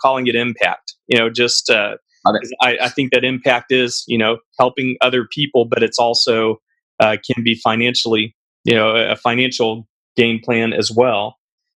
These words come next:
Speaker 1: And then, uh, I would separate relationships and personal.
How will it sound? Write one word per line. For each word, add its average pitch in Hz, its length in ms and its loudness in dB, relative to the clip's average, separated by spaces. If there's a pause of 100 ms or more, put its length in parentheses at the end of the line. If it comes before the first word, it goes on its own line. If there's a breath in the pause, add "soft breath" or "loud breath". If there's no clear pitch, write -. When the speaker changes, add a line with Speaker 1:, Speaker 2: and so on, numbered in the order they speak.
(140)
Speaker 1:
And 120 140 2
then, 135 200 0
uh, 117 280 0
I 127 100 2
would 123 240 -2
separate 147 680 0
relationships 127 840 0
and 135 160 -2
personal. - 580 -2